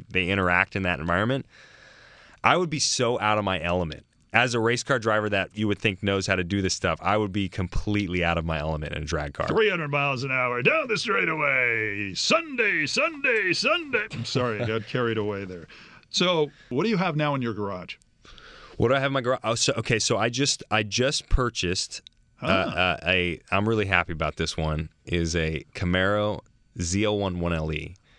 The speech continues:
Speaker 2: Ah.
Speaker 1: Now, this is their, like, baddest Camaro that you can buy right now. And what Chevrolet did with this Camaro is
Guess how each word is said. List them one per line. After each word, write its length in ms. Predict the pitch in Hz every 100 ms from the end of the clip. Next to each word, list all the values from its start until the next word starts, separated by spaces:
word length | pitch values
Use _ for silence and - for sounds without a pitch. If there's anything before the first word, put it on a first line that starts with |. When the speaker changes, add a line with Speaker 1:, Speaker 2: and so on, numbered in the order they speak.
| -
Speaker 2:
Ah. 360 | 98 170 381
Speaker 1:
Now, 120 | 359 92
this 220 | 110 -
is 160 | 107
their, 220 | 92 101 95
like, 480 | 92 87 80 - - _ _ _ -
baddest 580 | 85 95 92 90 -
Camaro 420 | - 90 87 85 80
that 140 | 71
you 100 | 82
can 180 | - 78
buy 240 | 76 76
right 220 | 73 71 -
now. 300 | 71 73 - - - - - - - -
And 180 | 120 135
what 240 | 185 - _
Chevrolet 640 | - - 180 156 131 123 101
did 200 | 143 147
with 140 | 127
this 160 | 104 -
Camaro 640 | 110 107 127 98 71 90 - _ _
is 640 | 110 110 107 101 - -